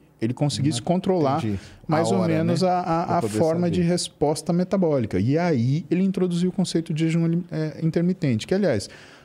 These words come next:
Speaker 1: todo mundo acha que essa janela é de oito horas. E não é. O jejum intermitente, ele tem três formas. Ele tem o whole day fasting,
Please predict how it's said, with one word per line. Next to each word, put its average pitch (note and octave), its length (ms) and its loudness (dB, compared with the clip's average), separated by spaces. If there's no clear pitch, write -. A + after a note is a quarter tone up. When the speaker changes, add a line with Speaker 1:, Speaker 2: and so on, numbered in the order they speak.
Speaker 1:
todo A3+ 200 0
mundo A3 240 2
acha F3 260 0
que - 160 -2
essa D#3+ 240 0
janela E3 380 2
é - 20 -2
de D#3+ 80 -2
oito F3 200 -2
horas. A2+ 160 0
E D3 40 2
não G#3+ 220 2
é. F3+ 100 2
O D3+ 60 2
jejum G#2+ 180 2
intermitente, E3 500 -2
ele E3+ 80 -2
tem D3+ 140 0
três E3+ 300 0
formas. F2 500 -2
Ele F#2 120 -4
tem G#2 160 0
o G2 60 2
whole C3 280 0
day D3 140 2
fasting, C3 560 -2